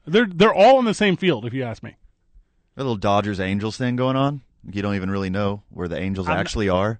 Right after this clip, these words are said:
Speaker 3: I'm not a fan of the Chargers, but when they put that powder blue on, that is sweet-looking uni.
Speaker 1: Second best uniform in the history of all sports.
Speaker 2: That's really good.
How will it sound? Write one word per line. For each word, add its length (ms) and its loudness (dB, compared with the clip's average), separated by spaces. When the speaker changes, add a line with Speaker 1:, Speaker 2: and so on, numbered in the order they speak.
Speaker 3:
I'm 140 -8
not 160 -6
a 60 -12
fan 280 -10
of 60 -14
the 80 -16
Chargers, 560 -10
but 140 -14
when 120 -12
they 120 -10
put 220 -14
that 140 -12
powder 300 -10
blue 300 -12
on, 320 -12
that 200 -14
is 200 -14
sweet-looking 600 -20
uni. 280 -18
Speaker 1:
Second 440 2
best 220 2
uniform 380 4
in 60 4
the 60 2
history 360 -2
of 100 -2
all 320 6
sports. 340 -4
Speaker 2:
That's 140 -6
really 220 -2
good. 280 -4